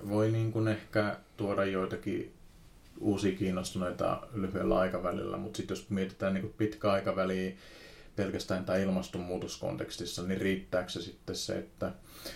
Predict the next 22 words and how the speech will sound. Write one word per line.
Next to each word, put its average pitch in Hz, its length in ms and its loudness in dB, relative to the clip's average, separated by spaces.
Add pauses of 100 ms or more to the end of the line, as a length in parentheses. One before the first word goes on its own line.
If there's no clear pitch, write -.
(1000)
ju-, 107 360 8
julistaudutaan 107 680 2
sitten 107 280 -2 (400)
joksikin, 107 480 0 (720)
jollakin 104 500 4
muulla 101 520 6
nimellä, 92 560 2 (260)
että 95 240 -6
tota, 95 460 0 (500)
enemmän 107 380 6
mä 104 340 4
näkisin 113 560 2
sen, 107 320 2
että 95 600 0 (840)
pitäisi 107 360 2
niinku 104 420 0
olla 107 420 4 (380)
enemmän 98 480 2
niinku 95 480 -2
tota 92 200 0
kaduilla. - 720 2 (800)
Ja 95 320 4